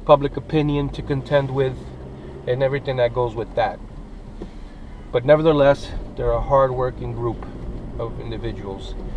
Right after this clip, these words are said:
To the right, we have a super supermarket and the Advanced Auto Parts.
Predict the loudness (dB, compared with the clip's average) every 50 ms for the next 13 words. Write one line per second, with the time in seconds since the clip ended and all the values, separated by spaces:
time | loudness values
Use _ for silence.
0 | -8 -8 -10 -8 0 0 4 4 8 10 10 10 10 8 6 4 8 10 10 10
1 | 12 10 8 8 8 4 -2 -4 -4 -4 0 2 2 2 2 0 -4 -6 -6 -4
2 | 0 2 2 2 2 2 0 0 0 0 0 -2 -2 0 0 0 0 0 0 0
3 | 0 0 -4 -6 -6 0 2 2 4 2 2 4 4 6 6 6 4 0 -6 -8
4 | -8